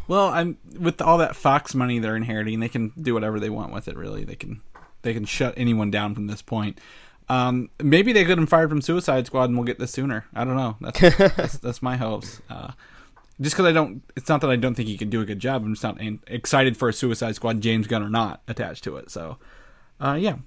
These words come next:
Speaker 1: So, yeah, well, we welcome you back. Uh, we had his brother, Sean Gunn, do an intro for us back in December. So, I mean, you know, we're, we're big fans. He re-, do you remember that time when Guardians Two trailer came out and I said, "I love gold," and he liked it? 'Cause that,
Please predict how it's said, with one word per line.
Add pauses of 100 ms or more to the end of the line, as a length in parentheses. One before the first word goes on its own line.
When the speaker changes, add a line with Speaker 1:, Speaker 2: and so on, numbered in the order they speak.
Speaker 1:
So,
yeah,
well,
we
welcome
you
back.
Uh,
we
had
his
brother,
Sean
Gunn,
do
an
intro
for
us
back
in
December.
So,
I
mean,
you
know,
we're, (240)
we're
big
fans. (200)
He
re-,
do
you
remember
that
time (320)
when
Guardians
Two
trailer
came
out
and
I
said,
"I
love
gold,"
and
he
liked
it? (140)
'Cause
that,